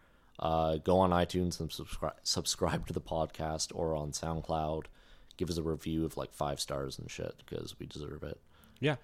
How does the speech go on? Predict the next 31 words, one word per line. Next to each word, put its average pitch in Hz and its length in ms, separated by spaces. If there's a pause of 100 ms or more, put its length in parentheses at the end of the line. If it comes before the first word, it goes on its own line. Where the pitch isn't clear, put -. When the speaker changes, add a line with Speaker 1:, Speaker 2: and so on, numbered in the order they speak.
(120)
Speaker 1:
And - 120
Speaker 2:
Um, 107 520
also, 117 460
if 104 300
you're 101 160
in 101 260
Toronto, 98 680
you 104 100
can 98 140
check - 200
out 101 180
Hogtown 98 520
forty 95 260
K. 107 440
They 98 120
play 92 220
at - 160
Dueling 131 260
Grounds. 165 440 (140)
Speaker 1:
Mm-hmm. 90 220 (140)
Speaker 2:
Also, 107 400
Meeple 107 300
Mart 95 340
is 95 560 (140)
getting 98 280
a 90 100
strong 95 280
community 95 400
back. 113 320 (240)
Speaker 1:
Yeah, 78 300 (200)
they 95 160